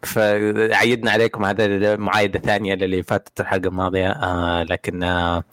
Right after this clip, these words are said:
أتمنى أنكم قضيتم عيد رائع مليء بالفعاليات الإيجابية والألعاب والأشياء الخرافية. ثاني شيء كشكول، آه، موقع مهكور.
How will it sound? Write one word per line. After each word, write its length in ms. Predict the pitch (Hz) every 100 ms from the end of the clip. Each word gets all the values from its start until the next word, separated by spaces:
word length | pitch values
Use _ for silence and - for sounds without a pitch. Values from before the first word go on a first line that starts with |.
| - -
أتمنى 300 | 98 104 95
أنكم 280 | 92 - 90
قضيتم 500 | 98 98 92 87 87
عيد 240 | 92 -
رائع 400 | 95 101 101 87
مليء 260 | 90 82 92
بالفعاليات 880 | 92 87 85 85 85 85 87 87 90
الإيجابية 880 | 85 85 87 101 90 90 82 98 87
والألعاب 460 | 85 87 85 92 -
والأشياء 280 | 90 90
الخرافية. 500 | - - 87 104 117 - - -
ثاني 200 | 165 214
شيء 220 | - 214 196
كشكول، 400 | 151 - 226 - _ _
آه، 240 | 120 143 139 - _ _ 147
موقع 440 | 226 233 151 113
مهكور. 720 | 123 127 110 - 165 -